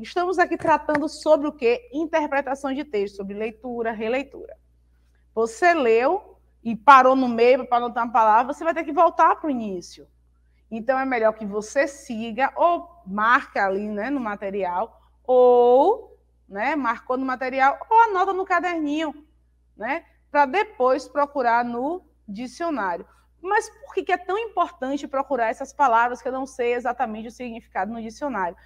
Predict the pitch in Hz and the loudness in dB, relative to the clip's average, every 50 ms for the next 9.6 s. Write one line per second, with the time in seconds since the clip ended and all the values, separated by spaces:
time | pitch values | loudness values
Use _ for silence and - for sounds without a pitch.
0 | _ - _ _ _ - 269 262 254 262 262 - 269 277 269 254 269 - 254 226 | _ -20 _ _ _ 2 4 4 4 4 0 -4 -2 0 0 0 0 0 -2 0
1 | 240 233 254 254 247 - - 269 262 - 262 240 _ - - 349 359 349 - _ | 0 0 -4 -6 -8 -8 -8 -10 -8 -8 -12 -18 _ -4 -2 -2 -2 -2 -8 _
2 | - 233 226 220 226 220 269 415 453 _ _ _ _ _ _ _ - 302 392 427 | -12 -10 -8 -8 -8 -8 -10 -10 -12 _ _ _ _ _ _ _ -4 -2 -2 -2
3 | 427 415 - 277 269 330 294 - 349 330 302 302 277 226 277 262 311 302 269 247 | -2 2 4 4 4 4 2 -2 -6 -6 -4 -6 -4 -4 -4 -4 -2 -2 -2 -2
4 | 269 320 359 302 359 - - 311 277 240 233 262 269 269 269 269 269 233 233 240 | -2 -4 -4 -4 -6 -6 -6 -6 -6 -4 -4 -6 -6 -6 -6 -4 -2 0 0 0
5 | 254 269 302 349 381 381 - _ _ _ _ _ _ - - 294 277 277 285 277 | 0 -2 -4 -4 -6 -8 -10 _ _ _ _ _ _ -8 -6 -4 -2 -2 -4 -4
6 | 277 294 294 349 339 - - 226 175 143 160 160 - - - _ _ _ _ _ | -4 -6 -6 -8 -8 -2 0 0 0 -2 -6 -12 -18 -20 -20 _ _ _ _ _
7 | _ _ _ _ _ - 190 214 240 320 392 - _ _ _ _ _ _ - 220 | _ _ _ _ _ -4 -2 -2 -2 -2 -4 -8 _ _ _ _ _ _ -16 -14
8 | 214 - 240 247 254 269 - - 269 277 277 285 - - 370 440 427 - - - | -6 -4 -4 -2 -2 -4 -6 -2 -4 -4 -4 -4 -10 -8 -8 -8 -8 -10 -12 -10
9 | 254 240 247 240 - - 294 277 277 277 294 | -8 -8 -8 -10 -8 -8 -6 -6 -6 -6 -8